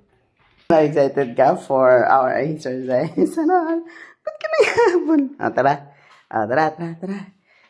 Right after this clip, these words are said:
Go, Kenzo Beer. So, what we did, uh, always is just to prepare himself, right?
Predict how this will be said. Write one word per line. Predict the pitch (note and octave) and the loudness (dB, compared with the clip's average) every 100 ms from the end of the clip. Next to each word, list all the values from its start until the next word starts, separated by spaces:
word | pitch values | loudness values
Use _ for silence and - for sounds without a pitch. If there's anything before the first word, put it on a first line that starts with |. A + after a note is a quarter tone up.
| _ | _
Go, | C3 E3 A3 G#3 G3 G3 | -6 -4 0 0 0 -2
Kenzo | F#3+ F3+ F3 | -4 -4 -2
Beer. | E3 F#3 G3+ G3 G3 F#3+ F#3+ F#3+ _ _ _ _ | 0 0 2 4 4 2 0 -10 _ _ _ _
So, | - C3+ C3+ C3 B2+ A2+ - _ _ _ _ | -2 0 0 0 -2 -4 -12 _ _ _ _
what | D3+ D#3+ | -2 0
we | E3 | -2
did, | C#3+ D3 D3+ - _ _ _ - | -2 -4 -4 -8 _ _ _ 2
uh, | B2+ B2 | 2 2
always | - B2+ C#3+ D3 E3 - | 0 2 2 0 -2 -6
is | C3 C3+ | -8 -10
just | - C#3 C3+ - | -8 -8 -8 -10
to | D3 | -10
prepare | - C3 C3+ C3 B2+ | -8 -4 2 2 0
himself, | C3 C#3 D3 D#3+ D#3+ B3 - - | -2 -4 -4 -2 0 -2 -8 -2
right? | D3+ F3+ F#3 | 0 0 -2